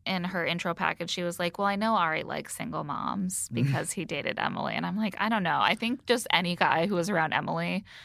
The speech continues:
Speaker 1: just saw nothing except all the blonde hair and,
Speaker 2: Yeah,
Speaker 1: like, the bird-like
Speaker 2: yeah.
Speaker 1: bone structure." And they were like, "Child? What
Speaker 2: <laughs>
Speaker 1: child?"
Speaker 2: Just like, who, what?
Speaker 1: <laughs>
Speaker 2: Yeah.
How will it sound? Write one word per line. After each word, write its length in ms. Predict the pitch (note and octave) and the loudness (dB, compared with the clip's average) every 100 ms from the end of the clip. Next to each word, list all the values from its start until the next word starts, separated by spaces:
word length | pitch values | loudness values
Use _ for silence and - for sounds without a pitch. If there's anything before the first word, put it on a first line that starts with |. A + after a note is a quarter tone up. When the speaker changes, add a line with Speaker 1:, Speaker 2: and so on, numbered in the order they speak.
| - | -10
Speaker 1:
just 220 | - F#3 - | -2 0 4
saw 160 | F#3 | 4
nothing 420 | E3+ - E3 E3+ | 4 0 0 0
except 340 | E3+ E3 F3+ - | -2 0 0 0
all 200 | C#3+ D#3 | 0 0
the 80 | D3+ | -2
blonde 440 | D3 - G2 D3 | -2 0 2 -2
hair 500 | - C#3 C3 D#3 E3 | -2 0 2 4 4
and, 120 | E3 | 6
Speaker 2:
Yeah, 60 | C3 B2+ | 6 6
Speaker 1:
like, 100 | - | 4
the 60 | |
bird-like 480 | - D3+ D#3+ G3 D#3+ | 0 2 4 4 4
Speaker 2:
yeah. 60 | - | 0
Speaker 1:
bone 140 | - E3 | 0 0
structure." 400 | - F3 - A3 | 2 2 4 2
And 100 | G3+ | 4
they 80 | |
were 80 | F3 | 6
like, 200 | F3 E3+ | 4 2
"Child? 400 | - E3+ G3+ C4+ | 2 4 4 4
What 180 | B3 C#4+ | 4 4
Speaker 2:
<laughs> 80 | - | 4
Speaker 1:
child?" 300 | G3 E3+ E3+ | 6 8 8
Speaker 2:
Just 480 | F#3+ G3 G3 G3+ G3 | 8 8 10 10 10
like, 180 | - - | 8 8
who, 100 | D#3 | 6
what? 180 | C3 - - - D5 - | 4 4 2 -2 -8 -10
Speaker 1:
<laughs> 380 | - - - | -16 -20 -6
Speaker 2:
Yeah. 240 | - A2+ | 4 4